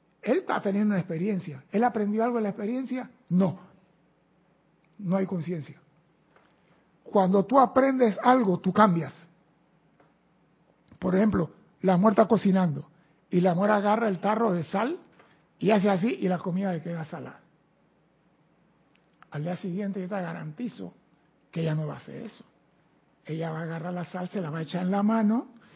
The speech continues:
y va a ver la cantidad, si echó mucha, la saca, y después sala la comida. O sea que todo lo que nosotros hagamos despierto genera experiencia,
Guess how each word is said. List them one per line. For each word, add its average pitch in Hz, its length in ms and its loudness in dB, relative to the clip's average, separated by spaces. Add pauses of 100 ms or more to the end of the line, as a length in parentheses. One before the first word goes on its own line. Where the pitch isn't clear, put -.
(200)
y 160 120 -2
va 160 100 0
a 165 40 0
ver 185 120 2
la 196 120 2
cantidad, 196 560 2 (120)
si 185 100 0
echó 165 240 0
mucha, 208 340 0
la 143 140 -10
saca, 196 420 -10 (360)
y 170 120 -6
después 156 320 -10
sala 156 240 -10
la 147 160 -12
comida. 156 460 -6 (400)
O - 40 -18
sea 214 220 4
que 185 160 -2 (180)
todo 330 380 8
lo 226 140 0
que 196 100 -4
nosotros 214 400 -4
hagamos 180 400 -2 (720)
despierto 208 880 -6 (680)
genera 190 580 -6
experiencia, 160 880 -8